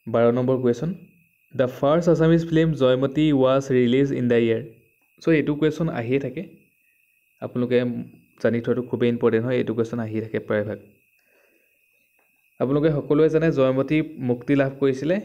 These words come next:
নাইনটিন থাৰ্টি ফাইভত, ঊনৈছশ পঁয়ত্ৰিছ চনত মুক্তি লাভ, লাভ কৰিছিলে। লগতে আপোনালোকে ডেটটো কমেণ্ট কৰি জনাব। আৰু যদি ভিডিঅ'টো আপোনালোকে চাই আছে, ডেটটো লগালগ কমেণ্ট কৰক, ভিডিঅ'টো পজ কৰক আৰু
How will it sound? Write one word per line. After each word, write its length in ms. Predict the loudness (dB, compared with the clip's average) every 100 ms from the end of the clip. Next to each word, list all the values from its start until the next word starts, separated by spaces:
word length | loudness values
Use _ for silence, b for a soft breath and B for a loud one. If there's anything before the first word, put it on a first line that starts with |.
| -10 -20 _
নাইনটিন 580 | -10 -2 -2 -2 -2 -4 -4 -8
থাৰ্টি 300 | -6 -6 -6
ফাইভত, 360 | -10 -10 -12 -14 _ _ _ _ _ -6
ঊনৈছশ 500 | 0 0 -2 -4 -2
পঁয়ত্ৰিছ 300 | 0 0 -2 -4
চনত 260 | -4 -6 -8 -18 _ -8
মুক্তি 280 | -6 -4 -2
লাভ, 180 | -2 -2 -6 -2
লাভ 140 | -2 -2 -2
কৰিছিলে। 340 | -4 -4 -14 -18 _ _ _ b b b b b b b b -2
লগতে 280 | 2 2 2
আপোনালোকে 280 | 2 0 0 0
ডেটটো 340 | -2 -2 -2 0 0
কমেণ্ট 240 | 0 0
কৰি 120 | 0 0
জনাব। 220 | 0 0 -2 -10 -18 _ _ _ _ _ _ _ _ _ _ -4
আৰু 100 | -2
যদি 180 | 0 2
ভিডিঅ'টো 340 | 2 2 2
আপোনালোকে 300 | 0 0 -2 -2
চাই 140 | 0 0
আছে, 120 | 0
ডেটটো 300 | 0 -2 0 0 2
লগালগ 280 | 2 0 0 -2
কমেণ্ট 220 | -2 0
কৰক, 140 | -2 0
ভিডিঅ'টো 260 | -4 -4 -6 -2
পজ 160 | -2 0
কৰক 180 | -4 -4
আৰু 80 | -6